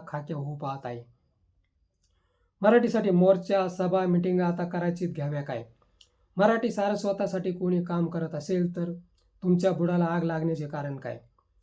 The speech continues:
बुडाखालून जाळ, धूर का निघायला हवा? मराठीच्या विरोधात बरळणाऱ्यांना, काम करणाऱ्यांना सरळ इशारा आहे, हिसाबात राहा, अवकातीत राहा,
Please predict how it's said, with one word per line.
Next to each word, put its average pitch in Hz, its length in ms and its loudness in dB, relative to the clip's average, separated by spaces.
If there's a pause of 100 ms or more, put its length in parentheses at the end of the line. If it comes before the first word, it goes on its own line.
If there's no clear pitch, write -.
(240)
बुडाखालून 190 520 6
जाळ, 180 380 2
धूर 175 320 0
का 180 200 -2
निघायला 165 380 0
हवा? 131 300 -6 (720)
मराठीच्या 202 460 4
विरोधात 180 500 2
बरळणाऱ्यांना, 175 680 2 (640)
काम 180 260 0
करणाऱ्यांना 170 600 0
सरळ 185 420 0
इशारा 165 380 -2
आहे, 147 200 -6
हिसाबात 170 600 -2
राहा, 151 240 -4
अवकातीत 180 580 -2
राहा, 151 280 -4